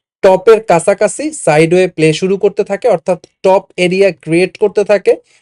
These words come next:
ভলাটিলিটি অনেক বেড়ে যায়, নিউজগুলো এক্সট্রিমলি পজিটিভ হতে থাকে। রিটেল ট্রেডাররা অ্যাগ্রেসিভলি বাই করে, কারণ তাদের কাছে লুক্রেটিভ নিউজ আছে, তারা ভাবে এই শেয়ারটা বাই করা এখনো সেফ।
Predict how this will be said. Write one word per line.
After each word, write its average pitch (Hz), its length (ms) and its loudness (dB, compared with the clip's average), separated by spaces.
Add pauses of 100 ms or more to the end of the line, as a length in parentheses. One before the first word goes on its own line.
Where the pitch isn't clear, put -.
(160)
ভলাটিলিটি 196 580 0
অনেক 170 360 -2
বেড়ে 170 260 2
যায়, 185 240 0 (400)
নিউজগুলো 208 840 0
এক্সট্রিমলি 233 760 -4 (400)
পজিটিভ 202 460 0
হতে 208 180 0
থাকে। 214 300 -2 (500)
রিটেল 226 480 0
ট্রেডাররা 220 580 2 (180)
অ্যাগ্রেসিভলি 214 760 -4
বাই 208 260 2
করে, 233 300 2 (180)
কারণ 180 260 0
তাদের 175 300 0
কাছে 185 380 -2 (480)
লুক্রেটিভ 190 640 2
নিউজ 190 500 0
আছে, 233 320 2 (480)
তারা 165 220 2
ভাবে 160 460 0 (420)
এই 160 140 0
শেয়ারটা 156 440 -2
বাই 127 280 -6
করা 151 300 -2
এখনো 135 300 -8
সেফ। 208 360 0